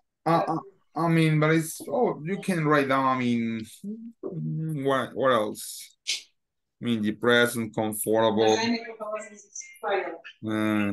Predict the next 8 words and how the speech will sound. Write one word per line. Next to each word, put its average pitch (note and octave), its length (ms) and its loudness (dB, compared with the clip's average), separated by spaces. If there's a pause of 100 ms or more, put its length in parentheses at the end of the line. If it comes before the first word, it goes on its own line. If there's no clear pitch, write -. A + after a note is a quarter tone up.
she, A2+ 400 0
uh-huh. G#2 760 0 (2000)
I G#2+ 80 0
mean, A#2+ 260 4
in A#2+ 220 2
this A#2+ 160 -2
case, B2 360 0
it's C3 280 -4